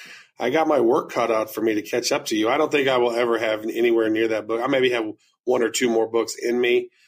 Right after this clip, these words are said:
I only have one book, Digital Sense. And none of you guys get a, a copy of the chapter of that because I'm not giving, I'm not fun. I'm not smile delivery guy. <laughs> Go buy it. It's on Amazon. Digital Sense. <laughs>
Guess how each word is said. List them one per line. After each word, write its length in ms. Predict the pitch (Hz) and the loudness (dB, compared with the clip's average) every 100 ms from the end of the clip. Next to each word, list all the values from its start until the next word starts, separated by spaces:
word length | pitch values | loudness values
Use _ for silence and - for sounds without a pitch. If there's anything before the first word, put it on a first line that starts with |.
| _ - | _ -6
I 100 | 117 | -2
only 160 | 113 | 0
have 180 | 117 113 | 0 -2
one 240 | 104 123 131 | 0 0 2
book, 260 | 131 135 - _ _ _ _ - | 0 -2 -12 _ _ _ _ -2
Digital 320 | 120 120 113 | 2 2 0
Sense. 420 | - 131 131 - | 0 0 0 -2
And 260 | 131 135 123 | 0 0 2
none 200 | 160 202 | 2 2
of 80 | |
you 100 | 165 | 2
guys 240 | 139 135 120 | 2 2 2
get 180 | 127 120 | 0 0
a, 220 | 113 - | -2 -6
a 60 | |
copy 320 | 120 131 127 120 | -2 -2 0 0
of 80 | |
the 80 | 110 | 0
chapter 480 | 113 123 117 - 117 | 0 0 -2 0 0
of 100 | 110 | 0
that 340 | 120 139 131 | 0 0 0
because 360 | - 110 113 110 | -6 -4 -4 -2
I'm 180 | 107 135 | -2 0
not 160 | 143 | 0
giving, 240 | 117 117 113 | 0 -2 0
I'm 140 | 123 | 0
not 200 | 147 131 | 0 -2
fun. 300 | - 117 131 | -2 0 0
I'm 80 | 131 | 0
not 140 | 147 - | 0 0
smile 460 | - 117 113 113 | -2 0 2 0
delivery 500 | 113 113 110 107 107 | 2 2 2 0 -2
guy. 240 | 107 107 - - - 127 | -2 -2 -2 -6 -6 -6
<laughs> 380 | - - _ _ | -8 -18 _ _
Go 100 | 139 | -2
buy 220 | 147 160 151 | 2 4 4
it. 60 | |
It's 120 | 113 | 2
on 140 | 143 135 | 2 2
Amazon. 560 | 170 143 117 107 95 - | 2 0 0 -2 -4 -2
Digital 340 | 139 143 147 | -2 0 -2
Sense. 540 | 143 - 147 120 - | 0 2 0 0 -4
<laughs> 60 | - | -2